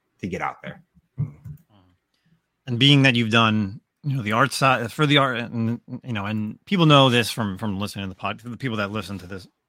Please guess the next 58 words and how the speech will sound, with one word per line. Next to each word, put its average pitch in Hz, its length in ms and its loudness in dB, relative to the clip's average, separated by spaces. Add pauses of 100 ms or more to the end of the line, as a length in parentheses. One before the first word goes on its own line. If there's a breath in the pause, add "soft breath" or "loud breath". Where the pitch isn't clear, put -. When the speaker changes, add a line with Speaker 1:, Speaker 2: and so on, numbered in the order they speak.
Speaker 2:
podcast 101 460 -8
for 104 120 -14
many, 98 300 -6
many 90 280 -12 (200)
past 98 240 -14
two 98 160 -20
and 90 80 -14
a 92 40 -12
half 87 140 -12
years, 90 180 -12
I'd 87 180 -14
say 92 200 -14 (360 loud breath)
I've, 123 240 2
I'm 135 240 4
the 127 120 6
art 113 180 2
guy. 110 280 2
Zach's 101 340 -4
the 117 60 -10
story 98 360 -10
guy. 98 300 -6
We 92 100 -12
always, 95 320 -10
we 117 140 -6
always 107 180 -2
say 95 160 -10
that. 92 220 -6
I 90 100 -8
always 90 180 -12
say 98 120 -16
that 87 200 -16
whether 85 360 -18
Zach 87 240 -16
says 92 160 -14
it 95 100 -8
or 87 60 -8
me. 87 280 -10 (400 soft breath)
So, - 260 -10
and, 110 440 -2
you 110 60 0
know, 101 120 0
obviously 110 440 -2
you're 123 180 0
big 113 240 0
into 110 200 -4
art. 101 300 -6
So 95 140 -6
I, 104 220 -4
I - 20 -4
gotta 101 260 -2
ask, 92 300 -8
you 104 80 -8
know, 98 100 -6
being 117 360 0
either 104 220 -4
traditional 123 720 -4
or 98 480 -6 (120)
digital, 104 560 -4